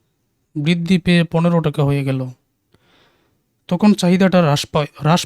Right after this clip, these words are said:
পাবে, হ্রাস পেয়ে ধরে নিলাম আমি আঠারো ইউনিট হয়ে গেল। আবার দেখা গেল যে ওইটার মূল্য বেড়ে বিশ টাকা যখন হয়ে যাবে, তখন চাহিদা হ্রাস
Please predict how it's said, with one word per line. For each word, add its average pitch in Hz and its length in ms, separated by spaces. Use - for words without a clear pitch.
পাবে, 143 240
হ্রাস 147 160
পেয়ে 147 180
ধরে 156 300
নিলাম 156 300
আমি 139 140
আঠারো 156 360
ইউনিট 139 260
হয়ে 131 180
গেল। 131 120
আবার 185 240
দেখা 220 220
গেল 196 120
যে 180 100
ওইটার 180 300
মূল্য 165 160
বেড়ে 175 220
বিশ 143 180
টাকা 180 140
যখন 147 240
হয়ে 139 220
যাবে, 139 180
তখন 147 200
চাহিদা 160 320
হ্রাস 143 160